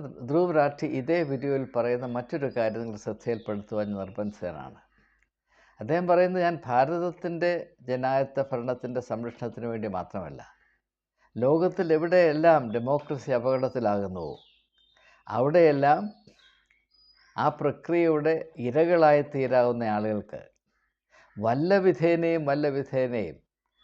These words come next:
പ്രത്യാശയും പ്രചോദനവും പ്രാപിക്കത്തക്കവണ്ണം എൻ്റെ എളിയ ദൗത്യം വഴിയൊരുക്കട്ടെ" എന്നാണ് അദ്ദേഹം പറയുന്നത്. അപ്പം അദ്ദേഹത്തിൻ്റെ ദർശനം എത്ര വലുതാണ്, സാർവലൗകികമാണ് എന്നത്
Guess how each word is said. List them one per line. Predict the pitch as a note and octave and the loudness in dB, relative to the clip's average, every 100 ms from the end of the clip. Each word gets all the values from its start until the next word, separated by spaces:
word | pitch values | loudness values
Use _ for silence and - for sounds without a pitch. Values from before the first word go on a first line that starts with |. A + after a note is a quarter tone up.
| _ - | _ -10
പ്രത്യാശയും | B2 - D#3+ D#3 D#3 - D3+ C#3+ | -10 0 6 6 4 0 -2 -2
പ്രചോദനവും | C3 B2 B2 C#3+ C#3+ D3 C#3 A#2+ | -2 -6 -2 -2 0 -2 -4 -2
പ്രാപിക്കത്തക്കവണ്ണം | B2 A#2+ B2+ D3+ C3+ D3+ C3+ - B2 A2 F#2 - _ _ _ _ _ - | 0 2 2 0 -4 -4 -4 -2 -2 -2 -2 -12 _ _ _ _ _ -12
എൻ്റെ | A#2 C3 C3+ | -6 -4 -2
എളിയ | A#2+ B2 D3 | -2 -2 -2
ദൗത്യം | C3 A2+ A2+ B2+ - C#3 A#2 | 0 0 -2 -4 -4 -4 -2
വഴിയൊരുക്കട്ടെ" | G#2+ C3 C#3 C3 B2+ G#2+ A2 - _ - B2 | -2 -2 -2 -4 -6 -4 -6 -6 _ -8 -6
എന്നാണ് | B2 C3+ D3 C#3+ C#3+ E2+ | -4 -4 -4 -4 -4 -6
അദ്ദേഹം | A#2 A2 A2 G#2+ | -6 -6 -6 -6
പറയുന്നത്. | F#2 F2+ - - | -4 -6 -10 -18
അപ്പം | - A2 | -10 -6
അദ്ദേഹത്തിൻ്റെ | A#2 B2+ C3+ A#2 G2+ | -2 -2 -4 -6 -6
ദർശനം | A2 A#2 - E3+ D3 G2+ G2 G#2 _ _ _ _ _ - | -4 -6 -4 -4 -2 -4 -8 -14 _ _ _ _ _ -4
എത്ര | B2+ - C#3 C3+ A#2+ - A2 | -4 -2 2 4 2 -4 -8
വലുതാണ്, | A2+ B2 D3+ D3+ C3+ B2 B2 - _ - _ _ _ _ - | -4 -2 2 4 4 2 -4 -10 _ -20 _ _ _ _ -20
സാർവലൗകികമാണ് | - B2 C3 C#3+ C#3+ B2 B2 C#3 D#3+ D#3 D3 A#2 G2+ A2 - - _ _ _ _ _ _ | -4 2 2 2 2 2 2 2 4 6 4 4 0 -4 -8 -16 _ _ _ _ _ _
എന്നത് | D3+ D#3 F3 G3+ G#3 G3 | 0 2 4 4 6 6